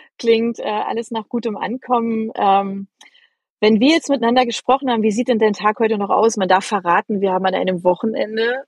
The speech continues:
diesen Podcast <laughs> aufgenommen. Wie sieht dein Tag denn heute noch aus?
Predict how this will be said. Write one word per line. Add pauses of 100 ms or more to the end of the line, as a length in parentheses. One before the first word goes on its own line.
(160)
diesen
Podcast
<laughs>
aufgenommen. (480)
Wie
sieht
dein
Tag
denn
heute
noch
aus?